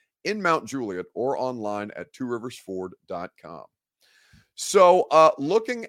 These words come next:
at what the Titans have struggled with in the last couple of years, right? Or last season, more specifically. What were all the, what were all the things that we knew that they had issues with? Sustaining offensive drives, right? What do they lead the league in? Three and outs.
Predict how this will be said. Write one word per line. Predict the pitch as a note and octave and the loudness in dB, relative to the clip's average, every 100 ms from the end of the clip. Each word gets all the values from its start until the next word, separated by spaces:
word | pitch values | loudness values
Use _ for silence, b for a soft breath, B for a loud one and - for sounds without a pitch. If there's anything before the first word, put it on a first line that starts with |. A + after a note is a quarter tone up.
| - | -4
at | D3+ D#3 - _ - | 0 -2 -4 _ -4
what | D3 D3+ | -2 -2
the | C#3+ | -6
Titans | - D3 D3 D3 D3 C#3+ - - _ _ | -6 -2 -2 -4 -12 -10 -12 -16 _ _
have | B2 A2+ | -6 -4
struggled | - C3 B2 A#2+ | -4 -2 -2 -4
with | A2+ A#2 | -6 -8
in | A2+ | -6
the | |
last | G#2+ G#2+ - | -4 -4 -6
couple | G#2+ G2+ | -10 -10
of | |
years, | E2+ - - | -12 -14 -6
right? | A2 C3 - | -4 -4 -4
Or | A2 | -4
last | A2+ C#3 C#3 - | -2 -2 -2 -6
season, | C#3 A#2 A2+ G2+ - _ _ _ | -8 -8 -10 -12 -18 _ _ _
more | A#2+ A2 | -8 -8
specifically. | - G2+ F#2+ - - - _ _ _ _ A2 | -10 -10 -10 -12 -20 -20 _ _ _ _ 2
What | D#3 F3+ | 4 6
were | E3+ | 4
all | D3 D3 | 4 4
the, | C3+ B2 - | 2 0 0
what | D#3+ F#3+ | -2 2
were | F3 | 2
all | D#3+ | 2
the | C3 | -2
things | - D3+ A#2+ | -4 -4 -6
that | B2+ | -8
we | C3 | -6
knew | B2+ A#2+ | -6 -2
that | A#2 A2 | -4 -4
they | A#2 G#2+ G#2 | -4 -4 -4
had | A#2 A2 | -4 -4
issues | G#2 - E2 - | -4 -8 -14 -18
with? | A#1+ - _ _ _ _ | -20 -20 _ _ _ _
Sustaining | - D3 - F3+ E3+ D#3+ | -12 -8 -2 0 0 0
offensive | D3 C#3 D3 B2+ B2 F2+ | 0 -2 -4 -8 -10 -8
drives, | G#2 C#2+ C#2 G#2 | -6 -6 -8 -4
right? | A#2 B2 | -4 -4
What | C3 | -4
do | D3 | -2
they | C#3+ | -2
lead | C3+ C#3+ C3+ | -2 -6 -6
the | |
league | C3+ D#3 D#3 | -6 -6 -4
in? | D#3+ D#3+ | -4 -6
Three | - - D#3+ D3 | -14 -8 -6 -4
and | C3+ | -4
outs. | F2+ - - | -6 -10 -16